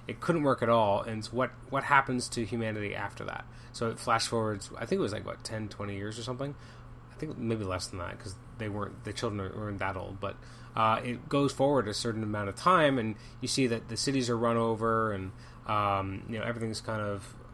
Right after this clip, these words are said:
overgrowth of plant life, et cetera. There is no technology, and what people have to kinda go back to in order to be able to survive. So we see a little bit of that here. Now, what's most interesting about this film is that, um,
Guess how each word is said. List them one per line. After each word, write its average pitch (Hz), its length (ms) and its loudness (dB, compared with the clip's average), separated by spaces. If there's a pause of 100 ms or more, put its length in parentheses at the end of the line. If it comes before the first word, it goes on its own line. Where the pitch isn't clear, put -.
(280)
overgrowth 117 600 0
of 98 320 -6
plant 117 260 -2
life, 110 180 -2
et 107 80 -6
cetera. 107 460 0 (240)
There 123 100 -4
is 131 200 2
no 127 100 4
technology, 110 560 0
and 104 100 0
what 110 140 -2
people 110 220 -2
have 101 100 -2
to - 80 -8
kinda 104 160 -4
go 101 80 -4
back 101 300 2
to 98 180 -4
in 95 60 -4
order 95 160 -2
to 90 120 -10
be 95 120 -4
able 92 140 -6
to - 120 -14
survive. 101 580 -2 (280)
So 127 180 0
we 123 140 0
see 143 160 0
a 127 80 4
little 120 180 2
bit 113 120 0
of 107 40 0
that 104 220 2
here. 120 240 -2
Now, 120 260 0 (220)
what's 139 180 -2
most 190 320 8
interesting 139 500 2
about 117 380 6
this 147 180 4
film 104 360 2
is 107 80 0
that, 113 260 2
um, 117 240 -4